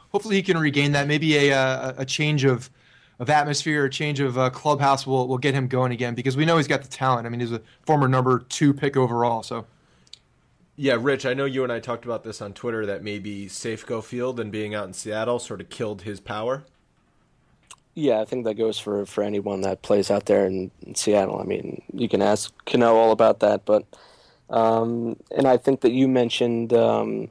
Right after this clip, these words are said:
Speaker 3: how the Yankees probably didn't like Garrett Jones's defense.
Speaker 2: Yeah, I mean, it's
Speaker 3: Um,
Speaker 2: been pretty terrible. <laughs>
Speaker 3: Yeah, it's been bad. In the outfield at first base, I think he cost them a game against the Rays at first base. Um, and I think that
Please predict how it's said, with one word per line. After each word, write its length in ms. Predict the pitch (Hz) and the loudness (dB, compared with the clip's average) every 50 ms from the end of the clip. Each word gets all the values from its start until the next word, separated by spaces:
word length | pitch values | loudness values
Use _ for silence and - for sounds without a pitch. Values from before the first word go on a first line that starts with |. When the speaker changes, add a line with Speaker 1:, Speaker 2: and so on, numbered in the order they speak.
| - - | -8 -6
Speaker 3:
how 100 | 113 104 | -6 -4
the 100 | 107 107 | -2 0
Yankees 340 | 110 110 107 - 110 98 | 0 0 0 -2 -4 -4
probably 560 | - - - 110 107 104 110 107 107 107 107 104 | 0 2 2 2 2 0 -2 0 0 0 0 0
didn't 320 | 98 113 110 110 110 104 | 2 2 2 4 2 0
like 540 | 104 113 113 110 110 107 107 - - - - _ _ _ _ _ - | 0 0 2 4 4 2 0 -4 -12 -18 -20 _ _ _ _ _ 2
Garrett 240 | - 110 107 104 98 | 4 4 6 6 4
Jones's 420 | 110 107 107 101 - 101 98 - | 2 2 2 0 -2 -6 -4 -2
defense. 560 | 101 101 - - 117 113 110 110 - - - - _ _ _ _ _ _ _ _ _ _ _ _ _ _ _ - | 0 0 0 2 2 2 0 0 -4 -8 -10 -14 _ _ _ _ _ _ _ _ _ _ _ _ _ _ _ -12
Speaker 2:
Yeah, 220 | 123 117 117 104 | -4 -2 0 2
I 140 | 101 101 101 | 2 2 4
mean, 100 | 101 101 | 4 2
it's 160 | - - 196 | 2 0 0
Speaker 3:
Um, 20 | |
Speaker 2:
been 160 | 180 180 156 - | -2 -2 -2 -4
pretty 200 | - 135 107 98 | -4 -6 -6 -6
terrible. 500 | - 127 117 107 98 82 95 104 85 - - - - 123 | -4 -4 -2 -2 -4 -4 -6 -8 -8 -10 -12 -12 -10 -10
<laughs> 220 | 113 - _ _ | -12 -12 _ _
Speaker 3:
Yeah, 320 | - 120 123 117 110 110 107 | 2 4 6 8 8 8 8
it's 140 | 104 - - | 6 4 0
been 160 | - 107 104 | -2 0 2
bad. 300 | 95 101 98 98 101 101 | 2 4 4 4 4 2
In 160 | - 123 127 | 2 0 2
the 100 | 123 120 | 4 4
outfield 420 | 117 120 120 113 - 120 117 110 | 4 4 4 2 4 4 4 4
at 120 | 110 107 - | 2 0 0
first 280 | - 110 107 101 - | 0 0 0 0 0
base, 280 | - 107 104 104 101 - | 0 0 2 2 2 2
I 40 | 101 | 0
think 220 | 101 - 113 107 | 0 -2 -4 -4
he 120 | - 107 98 | -4 -6 -4
cost 340 | - - 113 107 98 - | 0 2 2 2 2 0
them 160 | - 113 113 110 | -2 -4 -4 -4
a 40 | |
game 320 | 98 107 110 107 107 107 107 | -2 0 0 0 0 0 0
against 280 | 104 107 101 98 - | 0 -2 -2 -2 -4
the 80 | - 101 | -4 0
Rays 400 | 110 110 110 110 110 110 107 107 | 2 4 6 6 4 4 2 0
at 100 | 110 104 | -2 -2
first 320 | - - 113 110 101 - | 0 0 0 0 0 2
base. 400 | - 107 107 107 104 - - - - _ _ _ _ _ _ _ _ _ _ _ _ _ - | 2 4 4 4 4 2 -2 -8 -12 _ _ _ _ _ _ _ _ _ _ _ _ _ -6
Um, 680 | - 110 107 107 107 107 107 107 107 107 107 104 - - | -2 0 2 2 2 2 0 0 -2 -2 -4 -6 -6 -2
and 400 | - 120 110 107 107 107 104 104 - _ _ _ - | 0 0 2 2 0 -2 -6 -8 -12 _ _ _ -2
I 20 | |
think 200 | - - 147 135 | 0 2 2 4
that 160 | - 123 - | 4 2 2